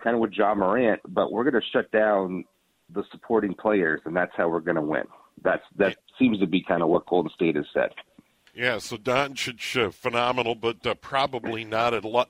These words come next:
Speaker 2: enough. And in the East, Boston, um, a-, as I said, huge game tonight. Obviously, game three, chance to go up two games to one. Um, and, and the Celtics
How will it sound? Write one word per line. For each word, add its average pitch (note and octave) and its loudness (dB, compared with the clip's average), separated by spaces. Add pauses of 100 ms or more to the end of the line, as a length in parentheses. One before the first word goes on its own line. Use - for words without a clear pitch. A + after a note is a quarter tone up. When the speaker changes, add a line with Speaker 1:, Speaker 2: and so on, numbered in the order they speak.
Speaker 2:
enough. C3+ 2
And C#3 0
in C#3 -2
the B2+ -8
East, G3+ -8 (580)
Boston, F#3+ 4 (220)
um, A#2 0 (880)
a-, A#2+ -6
as D3+ -2
I D3 4
said, C3 -2
huge E3+ -14
game C#3 -6
tonight. B2 -4
Obviously, B2 -4
game A#2 -10
three, B2 -8 (420)
chance C#3 -4
to - -14
go B2+ 0
up A#2+ 0
two C#3+ -10
games B2 -8
to - -10
one. A#2 -2 (480)
Um, G#2 2 (420)
and, B2+ -2 (120)
and C3 -4
the A#2+ -6
Celtics - -4